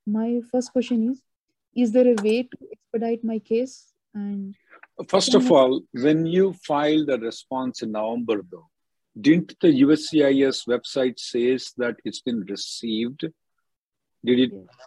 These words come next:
Speaker 2: did it said it or it did not said it?
Speaker 1: It did not said it.
Speaker 2: So it says still R F E. Now does it say that it's been received?
Speaker 1: Yeah. But when I called to the customer care, they said some documents were uploaded.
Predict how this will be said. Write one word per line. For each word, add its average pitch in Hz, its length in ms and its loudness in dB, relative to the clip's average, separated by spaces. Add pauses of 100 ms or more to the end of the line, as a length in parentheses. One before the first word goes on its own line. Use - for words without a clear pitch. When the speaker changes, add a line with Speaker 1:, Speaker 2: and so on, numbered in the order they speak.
(140)
Speaker 2:
did 131 200 4
it 139 100 4
said 147 220 4
it 185 160 4
or 139 100 4
it 123 100 2
did 110 160 -2
not 104 220 -6
said 87 180 -14
it? - 120 -18 (260)
Speaker 1:
It 220 140 -4
did 214 160 0
not 208 260 -2
said 180 220 -8
it. 180 120 -8 (1600)
Speaker 2:
So - 140 -4
it 123 120 0
says 135 200 2
still 127 220 0
R 113 100 0
F - 120 -10
E. - 100 -14
Now 156 260 2
does 170 220 2
it 165 100 -4
say 160 220 -4
that 156 80 -2
it's - 160 -8
been 143 160 -6
received? 170 340 -8 (1300)
Speaker 1:
Yeah. 226 400 2 (480)
But 262 240 4
when 277 180 6
I 320 160 4 (100)
called 262 360 2
to 294 80 0
the 269 140 0
customer 240 420 -4 (160)
care, 214 240 0 (100)
they 254 200 2
said 285 280 -2
some 254 240 -2
documents 226 420 -2
were 226 140 -4
uploaded. 180 540 -4